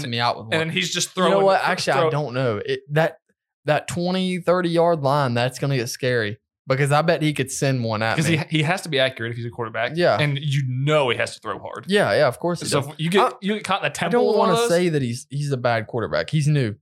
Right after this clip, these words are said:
Speaker 2: He's young. He's never played in the N F L.
Speaker 1: Take that thing off the table. Vibrate.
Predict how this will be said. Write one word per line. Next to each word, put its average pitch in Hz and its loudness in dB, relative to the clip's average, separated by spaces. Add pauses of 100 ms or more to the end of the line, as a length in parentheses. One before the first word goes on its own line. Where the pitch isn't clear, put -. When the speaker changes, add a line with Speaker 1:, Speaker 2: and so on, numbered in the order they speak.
(100)
Speaker 2:
He's 127 -4
young. 143 2
He's 127 -2
never 139 0 (280)
played 147 4
in 139 0
the 135 0
N 135 2
F 135 0
L. 135 2 (340)
Speaker 1:
Take 196 -2
that 190 -6
thing 143 -6
off - -12
the - -16
table. - -20 (100)
Vibrate. - -10